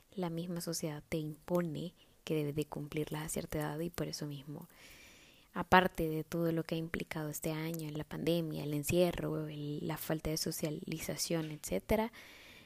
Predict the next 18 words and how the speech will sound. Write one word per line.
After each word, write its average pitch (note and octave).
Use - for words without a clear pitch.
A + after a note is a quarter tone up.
creo B3
que C4+
es, -
esos B3
esquemas, G#3+
esos G#3
prejuicios G3+
que -
la F3
misma F#3
sociedad F3
te -
pone A3
es F#3
una F3
de E3
las E3+
cosas -